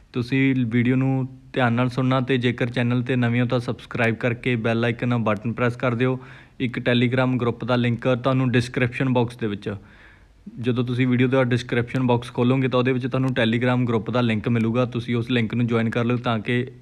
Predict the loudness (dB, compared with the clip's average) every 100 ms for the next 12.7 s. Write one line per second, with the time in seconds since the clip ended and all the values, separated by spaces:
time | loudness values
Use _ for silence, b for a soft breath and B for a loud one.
0 | -4 -4 -4 -4 -2 -2 -2 -2 -2 0
1 | 0 0 0 0 -4 -4 -4 -4 -2 0
2 | 0 0 -2 -6 B B B B B B
3 | B -2 2 4 4 2 0 0 2 0
4 | -2 -2 0 2 2 2 0 2 2 2
5 | 2 0 0 2 2 0 -4 B B B
6 | B B 2 4 2 0 0 2 2 0
7 | 2 2 2 0 -4 -2 -4 -2 0 0
8 | 2 0 0 -2 -4 -2 -2 0 0 0
9 | 0 0 -2 0 -2 -2 -2 -2 0 0
10 | 0 0 -2 -2 -2 0 0 -2 -2 -4
11 | -4 -4 -6 -4 -6 -4 -2 -2 0 0
12 | 0 0 0 -2 -2 -2